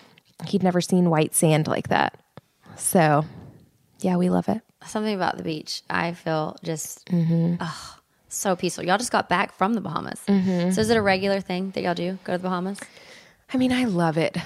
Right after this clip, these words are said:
Speaker 1: so much. Um, this was, and it, Ward, this was his third trip to the Bahamas, which is hilarious.
Speaker 2: And I love that he's saying Bahamas, everything.
Speaker 1: <laughs>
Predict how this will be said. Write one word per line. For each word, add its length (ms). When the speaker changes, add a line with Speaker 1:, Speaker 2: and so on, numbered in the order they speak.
Speaker 1:
so 340
much. 480
Um, 420
this 360
was, 380
and 100
it, 120
Ward, 500
this 160
was 140
his 160
third 300
trip 180
to 80
the 80
Bahamas, 460
which 140
is 120
hilarious. 500
Speaker 2:
And 100
I 40
love 180
that 80
he's 200
saying 200
Bahamas, 480
everything. 580
Speaker 1:
<laughs> 60